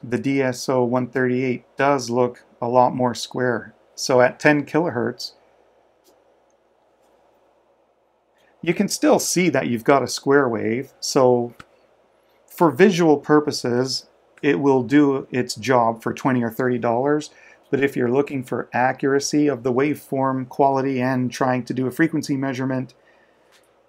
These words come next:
it's maybe not the best product at that point. The duty cycle is still showing close to fifty percent,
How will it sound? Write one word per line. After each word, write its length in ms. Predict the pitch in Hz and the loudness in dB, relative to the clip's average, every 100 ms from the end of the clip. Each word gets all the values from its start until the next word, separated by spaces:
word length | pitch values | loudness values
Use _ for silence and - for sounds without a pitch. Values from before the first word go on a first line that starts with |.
| - | -8
it's 220 | 139 139 | -6 -4
maybe 480 | 131 143 156 147 135 | 0 2 2 2 0
not 320 | 131 127 - | 0 -2 -4
the 80 | 117 | -10
best 540 | 107 120 113 - - - _ - | -4 -4 -4 -10 -16 -20 _ 2
product 400 | 127 117 110 - | 4 4 0 -4
at 180 | 117 | -4
that 240 | 127 113 - | -2 -2 -2
point. 340 | 131 127 - - _ _ _ _ _ _ _ - | -4 -4 -6 -16 _ _ _ _ _ _ _ -2
The 120 | 139 | 2
duty 300 | 135 226 233 | 4 4 4
cycle 420 | - 135 123 120 | 2 0 0 -4
is 120 | 110 | -4
still 240 | - 170 151 | -4 -2 -2
showing 460 | - 135 131 151 | 0 0 0 -2
close 300 | 143 139 131 | -2 -4 -4
to 80 | - | -4
fifty 280 | 131 143 139 | -2 -2 -4
percent, 540 | 123 113 127 143 220 | -6 -6 -2 -2 -4